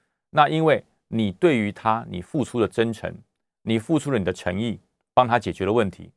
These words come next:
他就变朋友了。那其实，呃，这个非常小的例子也带给大家，就是其实你到外地去工作，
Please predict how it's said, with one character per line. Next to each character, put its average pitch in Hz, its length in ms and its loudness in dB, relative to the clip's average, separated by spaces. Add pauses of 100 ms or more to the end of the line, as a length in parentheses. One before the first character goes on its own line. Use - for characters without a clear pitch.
(180)
他 180 100 -4
就 185 100 -4
变 170 140 0
朋 101 220 -6
友 92 100 -4
了。 - 100 -14 (580)
那 147 120 2
其 131 160 -4
实， 117 320 0 (300)
呃， 95 260 -2
这 - 140 0
个 113 200 6
非 147 240 0
常 98 380 -2
小 - 260 -2
的 90 120 -4
例 120 180 -2
子 92 180 -14 (380)
也 92 160 -4
带 117 140 4
给 90 100 -2
大 95 140 2
家， 87 220 -2
就 151 120 -6
是 147 160 -2
其 151 140 -6
实 151 100 -12
你 117 100 -4
到 101 260 4
外 101 200 4
地 92 180 -6
去 87 140 -14
工 95 220 -6
作， 92 200 -4